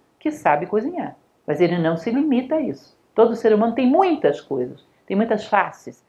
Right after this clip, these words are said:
e muitas possibilidades de ensinar as coisas pra gente. Nunca rotula. Esvaziar-se para ouvir. Eu tive um professor, gente, que trouxe Nova Acrópole pro Brasil. Eu achava muito interessante que quando ele,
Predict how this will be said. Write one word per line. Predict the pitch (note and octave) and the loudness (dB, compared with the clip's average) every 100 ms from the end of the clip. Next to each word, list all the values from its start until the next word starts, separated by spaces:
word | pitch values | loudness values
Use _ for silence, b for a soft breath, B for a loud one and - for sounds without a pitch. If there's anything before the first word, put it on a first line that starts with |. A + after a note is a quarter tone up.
| _ G3 | _ -6
e | |
muitas | F#3+ B3+ F4 D4+ | -2 -2 -2 -4
possibilidades | - B3 A#3 G3 F3+ F#3 F#3 | -2 -4 -2 -2 0 -2 -4
de | |
ensinar | G3 - E3+ | -8 -6 -6
as | E3 | -6
coisas | E3 D3+ D3+ | -6 -8 -6
pra | C3+ | -8
gente. | - - - _ _ _ | -8 -14 -18 _ _ _
Nunca | F3+ G3+ G3 | -8 -2 0
rotula. | G3 G3 G3 D3+ C#3 - _ _ _ _ _ _ - | 0 0 -2 -2 -6 -10 _ _ _ _ _ _ 0
Esvaziar-se | A#3+ C4 D4 C4 A#3+ C4+ - C4+ | 4 6 4 4 2 2 -2 -4
para | B3+ B3 | 2 4
ouvir. | C4 D#3+ D#3 C3+ - _ _ _ _ _ _ _ _ _ | 2 -2 -6 -8 -16 _ _ _ _ _ _ _ _ _
Eu | - | -6
tive | - C4 | -2 2
um | B3 | 2
professor, | A3 G3+ E3+ D#3 G#3+ G3+ D3 | 2 0 0 -2 4 6 6
gente, | C#3 C3 - | 0 -6 -6
que | A3 | -4
trouxe | B3+ D4 C4 | 0 0 0
Nova | G#3+ F3 | 2 2
Acrópole | - E3 E3 D#3 | 4 2 2 -2
pro | D#3 | -2
Brasil. | C#3+ D3 C#3+ C3+ | 2 2 0 -6
Eu | C3 _ _ D#3+ | -12 _ _ -4
achava | G#3+ G3+ | 0 2
muito | A3 B3+ | 2 0
interessante | C4+ C4 A3 - A#3 A#3 | -2 0 0 0 -4 -4
que | G3 | -8
quando | - B3+ | -4 -2
ele, | C4 G3+ E3+ | 0 -2 -4